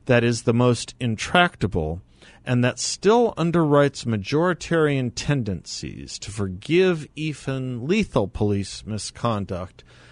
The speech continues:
and to rationalize punitive forms of segregation in housing, education, and employment," close quote. Where to begin? Let's begin calling things by their proper name.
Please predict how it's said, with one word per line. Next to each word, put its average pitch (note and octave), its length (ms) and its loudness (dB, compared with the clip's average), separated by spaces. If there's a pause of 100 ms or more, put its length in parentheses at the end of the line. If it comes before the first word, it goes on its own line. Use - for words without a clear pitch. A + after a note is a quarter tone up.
(220)
and A2 160 -6
to A2+ 100 0
rationalize A2+ 1000 2
punitive D3 560 2
forms A2 580 -2
of F2+ 100 -8
segregation G2+ 960 -4
in E2 140 -8
housing, B2 640 0 (760)
education, G2 1000 -6
and F2 160 -10
employment," G2+ 720 -2 (120)
close F#2 420 -6
quote. - 460 -2 (480)
Where D3 400 4
to C3 380 -2
begin? A2+ 560 0 (1040)
Let's D#3 520 4
begin C#3 340 0
calling C3 360 2
things A#2 360 -4
by A2 160 0
their A2 160 0
proper G#2+ 420 0
name. F2+ 460 -2